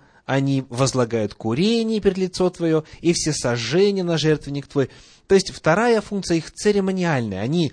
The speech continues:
служат, собственно, в храме. Всё, что предписано, ш-, всё, что необходимо было совершать в храме, вот они это делают. Итак, вот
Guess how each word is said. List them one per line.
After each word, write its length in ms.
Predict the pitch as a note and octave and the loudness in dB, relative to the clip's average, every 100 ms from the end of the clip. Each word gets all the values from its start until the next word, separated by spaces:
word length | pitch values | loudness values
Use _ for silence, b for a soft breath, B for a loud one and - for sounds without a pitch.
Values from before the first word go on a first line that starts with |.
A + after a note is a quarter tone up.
| B | B
служат, 500 | - E3 A#3 A3 G#3 | -10 -2 0 2 0
собственно, 480 | - G#3 - F#3 E3+ | 0 0 0 -4 -4
в 60 | - | -4
храме. 640 | - E3+ D#3 G#2 D2 - _ b b b b b b b b | 0 4 4 2 -4 -16 _ b b b b b b b b
Всё, 300 | - G3+ A3 | 0 4 4
что 520 | - - E3 D3+ C3+ b b | 2 2 4 4 2 b b
предписано, 840 | - D#3 - G#3 F3+ C3 A2 F#2+ E2 _ _ _ _ - | 0 2 2 0 2 0 -2 -4 -8 _ _ _ _ -18
ш-, 220 | - - | -16 -10
всё, 220 | - G#3 | 2 2
что 180 | - D#3+ | 4 2
необходимо 580 | D#3 - D#3+ D#3 D3 C#3 | 2 0 -2 0 -2 -2
было 300 | C3+ C#3 B2+ | 0 0 0
совершать 480 | - D#3 F3 A#3 | -4 -4 -2 -2
в 60 | - | -2
храме, 300 | E3+ F3 C#3 | 0 0 2
вот 160 | D#3 F3 | -2 0
они 240 | C#3+ D3+ | -2 -2
это 340 | - C3+ B2+ | -4 -8 -8
делают. 540 | A2+ F#2 - - - - b b b b b b b b - | -12 -16 -18 -20 -20 -20 b b b b b b b b -8
Итак, 340 | D3+ A#3 - | -2 -2 -2
вот 480 | D3 F#3 - - - | -2 2 2 -2 -16